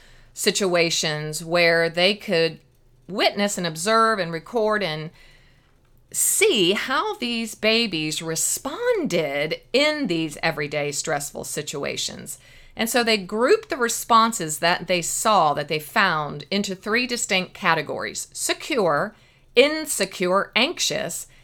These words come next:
and insecure, avoidant. That's the simplest, uh, <laughs> way I know how to explain attachment theory.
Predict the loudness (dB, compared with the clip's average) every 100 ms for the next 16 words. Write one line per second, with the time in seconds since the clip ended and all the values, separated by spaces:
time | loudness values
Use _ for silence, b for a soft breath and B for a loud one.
0 | b b 0 0 0 -2 -2 -2 -4 -4
1 | -4 0 2 0 2 2 2 0 0 0
2 | -6 -10 -20 -20 -20 -2 -2 -2 -6 -4
3 | -2 -2 -2 -4 -2 -4 -10 -20 0 2
4 | 2 -2 -10 -12 -8 2 4 4 6 4
5 | 6 2 2 0 -4 -6 -2 -2 -2 -6
6 | -2 -2 -2 -10 -4 0 0 -2 -10